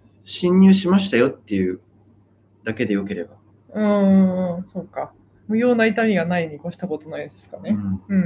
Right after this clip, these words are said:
Speaker 2: ん。まあまあ、そんなとこで。あとは、そのね、サステナブルで言うと、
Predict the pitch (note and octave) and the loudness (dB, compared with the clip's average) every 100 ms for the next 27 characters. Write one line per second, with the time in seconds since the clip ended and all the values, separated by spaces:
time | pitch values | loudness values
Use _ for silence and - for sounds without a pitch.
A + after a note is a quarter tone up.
0 | E3 E3 D3 - _ _ - G3+ F3 D#3+ | -2 -10 -12 -20 _ _ -2 2 2 -2
1 | - D#3+ E3 E3+ F3 D3+ - - _ _ | -6 -4 -4 -4 -4 -6 -8 -12 _ _
2 | _ _ C4+ C4 F#3+ F#3+ E3 - - - | _ _ -2 4 8 8 8 4 -8 -6
3 | A3 F#3+ G#3 G#3+ G#3 G3 D4+ C4+ G3 F#3 | 0 4 2 0 -4 -2 4 4 4 0
4 | E3+ D#3+ D#3+ F3+ E3 D#3 | -2 -6 -6 -4 -4 -6